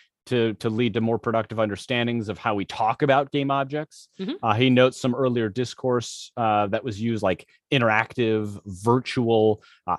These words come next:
Speaker 1: half real, which was his own. That
Speaker 2: Which
Speaker 1: was
Speaker 2: was his
Speaker 1: the,
Speaker 2: own
Speaker 1: his,
Speaker 2: book.
Speaker 1: a
Speaker 2: Mm-hmm.
Speaker 1: nod to his own book.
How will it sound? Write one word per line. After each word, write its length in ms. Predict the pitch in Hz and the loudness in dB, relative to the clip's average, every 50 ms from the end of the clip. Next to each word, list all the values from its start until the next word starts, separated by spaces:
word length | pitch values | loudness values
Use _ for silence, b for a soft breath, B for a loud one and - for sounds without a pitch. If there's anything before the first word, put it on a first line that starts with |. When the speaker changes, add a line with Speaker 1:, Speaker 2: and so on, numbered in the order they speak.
| - | -6
Speaker 1:
half 420 | - - - 139 131 123 123 - - | -6 -2 2 4 4 4 2 0 0
real, 400 | 110 113 120 120 117 127 131 123 | 2 4 4 4 4 2 2 0
which 200 | 117 107 - 120 | -2 -2 0 0
was 160 | 110 92 - | 0 0 0
his 160 | 113 98 104 | -2 0 2
own. 240 | 110 104 104 107 107 | 2 2 2 0 -2
That 120 | 98 87 | -4 -4
Speaker 2:
Which 140 | - - 87 | -6 -6 -6
Speaker 1:
was 80 | - - | -4 -2
Speaker 2:
was 80 | 92 | 0
his 120 | 87 87 87 | 2 2 2
Speaker 1:
the, 60 | 85 | 0
Speaker 2:
own 120 | 85 87 | 0 -2
Speaker 1:
his, 240 | 92 101 87 - - | -4 -4 -4 -6 -10
Speaker 2:
book. 140 | - 165 165 | -8 -2 2
Speaker 1:
a 20 | |
Speaker 2:
Mm-hmm. 80 | 120 113 | 4 4
Speaker 1:
nod 260 | 113 107 104 104 95 | 6 6 4 4 4
to 80 | - 113 | 2 0
his 120 | 104 92 | 2 2
own 120 | 107 101 95 | 2 2 2
book. 240 | 117 147 143 - | 2 0 0 -2